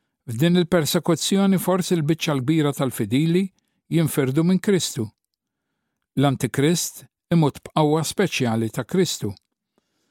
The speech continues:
Suarez ikompli jgħid, qabel ma jibda jattakka l-bniedem bil-forza, l-Antikrist isieħeb miegħu xi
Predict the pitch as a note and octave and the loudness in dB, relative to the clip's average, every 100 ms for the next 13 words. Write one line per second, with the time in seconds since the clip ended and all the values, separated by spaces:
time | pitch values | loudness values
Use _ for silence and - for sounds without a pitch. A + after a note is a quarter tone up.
0 | _ _ _ - - D#3+ F3 F3 G3 F#3 | _ _ _ -6 0 2 4 2 0 2
1 | F3+ E3 G3+ F3 A2 G#2 - _ _ _ | 0 2 2 2 0 -6 -16 _ _ _
2 | _ _ _ _ _ C#3+ C#3+ E3 D#3+ E3+ | _ _ _ _ _ 0 2 4 4 4
3 | E3 E3 D#3+ - F#3 E3+ - D#3 C#3+ C3+ | 4 2 2 0 -2 -2 -2 0 2 2
4 | A#2 D3+ E3 D3+ C#3 B2 A2 - D3+ D#3 | 2 2 2 2 0 0 -2 -2 -2 -2
5 | - F#3 - _ _ _ _ _ _ - | -2 -2 -4 _ _ _ _ _ _ -2
6 | D3+ E3+ F3 - G3 G3 - F3+ D3+ F#3+ | 2 2 0 2 2 2 2 -2 2 2
7 | D3+ D3+ D#3+ D#3+ E3 - | 2 2 2 2 2 0